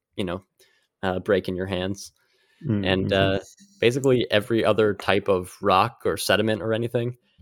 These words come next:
Speaker 1: just gets broken down to the point of, like, powders that can just kind of, you know, uh, be suspended in, in water. Uh,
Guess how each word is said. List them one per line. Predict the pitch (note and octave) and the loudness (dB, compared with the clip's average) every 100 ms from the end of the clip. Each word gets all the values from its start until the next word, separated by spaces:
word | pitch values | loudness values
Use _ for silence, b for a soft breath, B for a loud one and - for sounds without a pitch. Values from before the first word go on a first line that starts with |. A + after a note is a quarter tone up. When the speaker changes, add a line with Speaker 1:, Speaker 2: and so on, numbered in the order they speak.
| - | -4
Speaker 1:
just | A2 - | -2 0
gets | A2 | -2
broken | - G#2 G2+ G#2 | 0 0 0 -2
down | F#2+ F#2+ G2+ G2+ _ _ | 0 0 -2 -8 _ _
to | - | -4
the | G2 | -4
point | - G#2 G2+ | -2 -2 -2
of, | F#2+ | -2
like, | F2+ F2+ - _ _ _ _ _ | -2 -2 -6 _ _ _ _ _
powders | - G2+ G#2 A2+ B2+ - - | -2 0 2 0 -2 -10 -6
that | G2 F#2 | -4 -2
can | G2+ | -2
just | F#2+ F#2+ - _ - | -2 -2 -6 _ 0
kind | G2+ G2 | 0 0
of, | F2+ _ | -6 _
you | - F#2+ | -8 -6
know, | F2 F#2 _ b b b - | -6 -10 _ b b b -8
uh, | F#2 F2+ E2+ F2 - - - - A2 | -4 -4 -4 -6 -8 -10 -18 -14 -10
be | G#2+ A2 | -2 -2
suspended | G2 F#2+ - F2+ G2+ G#2+ G2 | -2 -6 -4 -2 0 0 0
in, | F#2 - | -4 -6
in | - G2 F#2 | -6 -4 -2
water. | F2 F#2 G#2+ A#2 b b b b b | -2 0 -2 -6 b b b b b
Uh, | - F#2 F#2+ | -4 -2 -2